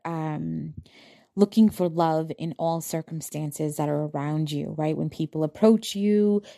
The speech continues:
be genuine, be kind, be respectful, be loving,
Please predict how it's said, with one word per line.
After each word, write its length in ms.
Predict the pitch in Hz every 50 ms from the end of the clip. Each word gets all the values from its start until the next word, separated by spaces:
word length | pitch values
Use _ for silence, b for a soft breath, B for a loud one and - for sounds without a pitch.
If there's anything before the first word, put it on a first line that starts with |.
| B
be 140 | - 202 196
genuine, 640 | 175 - 202 196 196 196 185 175 165 160 156 156 156
be 140 | 170 175
kind, 600 | 175 - - 185 185 185 170 165 156 156 156 156 156
be 140 | - 165 156
respectful, 800 | 156 160 147 - - - 175 175 175 - - - 165 160 151 151
be 180 | 156 165 156 151
loving, 1120 | 160 156 160 160 170 175 185 185 175 170 160 170 190 185 175 170 156 151 147 139 139 147